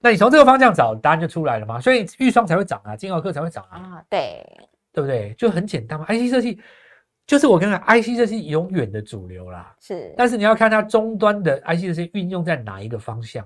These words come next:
Speaker 1: 上。比方车用在流行的时候，你当然是往车用电子的I C设计去找嘛。
Speaker 2: 去找，对。
Speaker 1: 对不对？那你现在 Type C 在流行，你当然是往 Type C 找。那记忆体刚刚起来，对不对？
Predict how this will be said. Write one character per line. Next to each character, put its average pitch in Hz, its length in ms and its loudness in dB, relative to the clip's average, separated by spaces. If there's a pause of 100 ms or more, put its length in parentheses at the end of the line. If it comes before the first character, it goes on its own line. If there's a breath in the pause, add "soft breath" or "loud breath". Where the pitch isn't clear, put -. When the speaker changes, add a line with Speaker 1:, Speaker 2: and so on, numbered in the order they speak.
Speaker 1:
上。 - 260 -18
比 123 60 -12
方 165 120 -8
车 202 200 -4
用 202 160 -2
在 170 140 -2
流 120 220 -6
行 117 160 -10
的 107 100 -10
时 107 80 -10
候， 117 80 -6
你 104 80 -14
当 151 160 -8
然 147 60 -10
是 165 80 -8
往 113 160 -10
车 - 180 -8
用 147 180 -6
电 135 180 -8
子 107 120 -18
的 98 80 -18
I 131 160 -8
C 135 120 -12
设 139 120 -6
计 127 160 -12
去 139 80 -12
找 - 160 -14
嘛。 196 60 -10
Speaker 2:
去 - 20 -20
找， - 340 -8
对。 - 140 -12 (400 soft breath)
Speaker 1:
对 143 100 -6
不 135 60 -4
对？ 135 180 0
那 196 160 0
你 156 160 -4
现 208 180 -2
在 190 160 2
Type 180 220 -2
C 165 140 -6
在 170 100 0
流 131 160 -4
行， 127 140 -10
你 120 80 -10
当 147 100 -4
然 151 80 -6
是 160 100 -12
往 110 160 -8
Type 143 200 -6
C 143 100 -10
找。 127 160 -6 (400 loud breath)
那 208 140 2
记 233 260 -4
忆 233 60 -2
体 131 200 -4
刚 175 220 4
刚 180 180 0
起 131 280 -10
来， 92 260 -12
对 147 140 -4
不 135 80 -8
对？ 127 320 -2